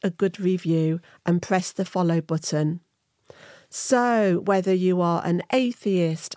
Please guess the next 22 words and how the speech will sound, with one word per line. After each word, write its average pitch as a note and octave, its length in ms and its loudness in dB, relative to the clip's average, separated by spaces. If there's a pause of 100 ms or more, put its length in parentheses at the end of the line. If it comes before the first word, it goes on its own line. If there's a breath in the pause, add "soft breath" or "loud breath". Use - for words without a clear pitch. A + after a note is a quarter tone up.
agnostic, F#3+ 1000 -2
religious, F3+ 720 0
spiritual, F3+ 880 -2 (320 loud breath)
goddess G3 520 0
of F#3+ 140 0
Mother F3 400 0
Earth, E3+ 420 -2
et F3 200 -4
cetera, - 420 -8
et D#3+ 160 -6
cetera, - 400 -8
et - 140 -12
cetera, - 500 -6 (480 loud breath)
we're A3 320 2
all A#3+ 460 4
living E3 500 2
in E3+ 160 0
a E3+ 40 2
human E3+ 400 0
body D3 540 -2 (300 loud breath)
and G#3 160 2
we A3 160 2